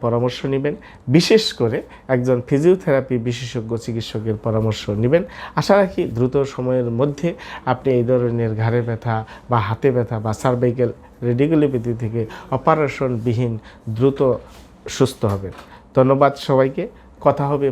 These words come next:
পরবর্তীতে অন্য কোনো বিষয় নিয়ে। সে পর্যন্ত আমাদের সাথেই থাকবেন। আমাদের এই ভিডিওটি ভালো লাগলে আমাদের পেজটিকে ফলো করে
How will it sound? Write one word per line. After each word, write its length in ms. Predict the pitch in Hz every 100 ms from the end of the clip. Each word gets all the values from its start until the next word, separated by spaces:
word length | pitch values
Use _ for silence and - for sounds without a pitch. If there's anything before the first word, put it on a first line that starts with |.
| 139
পরবর্তীতে 560 | 127 127 127 - 139 170 - 151
অন্য 160 | 160 165 156
কোনো 140 | 127 117
বিষয় 220 | 117 120 123
নিয়ে। 120 | 160 - - -
সে 100 | 135 131
পর্যন্ত 340 | 135 135 135 131
আমাদের 260 | 120 123 135 -
সাথেই 320 | 135 - 147 165
থাকবেন। 280 | 147 160 170 - - 135
আমাদের 280 | 131 131 135 - 139
এই 100 | 123 120 - - - - 113
ভিডিওটি 320 | 135 156 160 160
ভালো 180 | 123 127 135
লাগলে 220 | 135 139 139 123
আমাদের 260 | 120 127 120
পেজটিকে 400 | 131 127 - 135 123
ফলো 200 | 127 120
করে 220 | 123 131